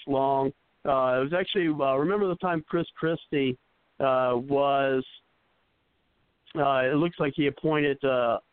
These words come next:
a Islamic or Muslim, uh, judge to be on one of his courts, and he was, uh, defending his reasoning, uh, for that. And I know there's talk about him being, uh,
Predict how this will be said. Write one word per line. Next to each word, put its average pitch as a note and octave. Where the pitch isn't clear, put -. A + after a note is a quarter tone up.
a C3
Islamic D3
or C3+
Muslim, C3+
uh, B2+
judge D3+
to C#3+
be C#3+
on C3+
one C#3
of B2+
his D3+
courts, B2+
and C3
he C3+
was, C3
uh, B2
defending C3
his C3
reasoning, C3
uh, B2+
for C3+
that. C3+
And C3+
I C3+
know C#3
there's C3+
talk C#3
about C3+
him C#3+
being, C#3
uh, A2+